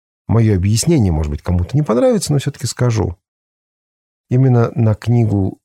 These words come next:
Второзакония больше всего нападают критики Священного Писания. Изначально стали нападать на авторство этой книги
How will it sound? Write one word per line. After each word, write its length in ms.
Второзакония 880
больше 320
всего 300
нападают 580
критики 760
Священного 500
Писания. 480
Изначально 600
стали 300
нападать 480
на 180
авторство 600
этой 180
книги 420